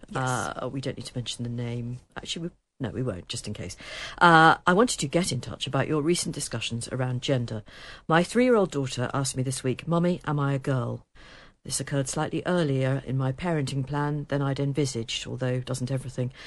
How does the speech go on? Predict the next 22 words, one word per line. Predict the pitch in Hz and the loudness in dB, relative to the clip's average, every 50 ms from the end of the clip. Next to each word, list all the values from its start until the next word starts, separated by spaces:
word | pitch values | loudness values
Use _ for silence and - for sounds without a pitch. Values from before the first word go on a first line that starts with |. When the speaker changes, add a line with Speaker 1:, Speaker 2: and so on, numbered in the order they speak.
| - - - | -16 -16 -6
Speaker 2:
and | - 170 170 | 0 2 4
I | 175 175 | 4 4
experienced | - - - - 196 190 196 190 - - | 2 0 2 4 6 6 6 4 2 0
a | 180 | 0
mild | 180 170 165 160 147 - | 2 2 2 2 0 -2
panic | - 190 170 135 117 - - | -2 0 0 0 -2 -4 -4
about | 127 123 123 - - | -4 -4 -4 -4 -6
the | |
fact | 131 - 131 123 - - | -4 -2 -2 -2 -2 -4
that | 127 139 | -6 -4
it | - | -2
might | 160 160 135 127 | 0 0 0 0
be | - 143 139 - - - - _ | 0 -2 -2 -4 -8 -18 -6 _
my | 190 190 190 | 2 2 2
first | 185 - - 196 180 170 | 0 0 0 0 0 2
step | - - - 190 143 131 - | 0 0 0 0 -2 0 -2
on | 127 127 131 | -2 0 0
the | 135 | 2
road | 135 139 143 143 139 135 - | 2 4 2 2 2 -2 -2
to | - 165 156 | -2 -2 0
supporting | 143 - - - - - 220 196 - - 135 123 | 0 -2 -2 -2 -2 0 0 0 0 -2 -4 -2
her | 131 127 117 | -2 -4 -6